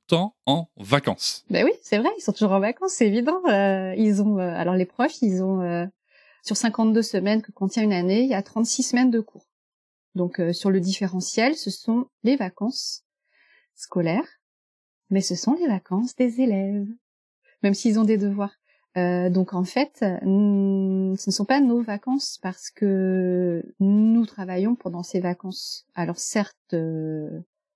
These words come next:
Speaker 2: le rythme est peut-être plus léger, euh, c'est beaucoup plus flexible, oui, mais, euh, en fait, euh, jusqu'à preuve du contraire, euh, les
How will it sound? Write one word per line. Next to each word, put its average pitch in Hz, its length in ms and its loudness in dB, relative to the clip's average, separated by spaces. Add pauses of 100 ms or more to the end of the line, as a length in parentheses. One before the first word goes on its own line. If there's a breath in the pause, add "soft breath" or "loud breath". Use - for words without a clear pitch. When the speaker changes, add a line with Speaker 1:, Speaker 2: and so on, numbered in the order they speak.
Speaker 2:
le 165 100 0
rythme 185 320 -2
est 156 80 -4
peut-être 160 460 -6
plus 151 500 -4
léger, 165 480 -2 (500 soft breath)
euh, 160 160 -4
c'est 165 160 0
beaucoup 165 220 -4
plus 175 140 -4
flexible, 185 640 -2 (260)
oui, 208 140 2 (580)
mais, 170 340 2
euh, 156 440 -2
en 156 40 -8
fait, 226 260 -4
euh, 160 180 2
jusqu'à 170 320 -4
preuve 175 240 -4
du 175 120 -6
contraire, 220 440 -2
euh, 180 60 2
les 160 180 -4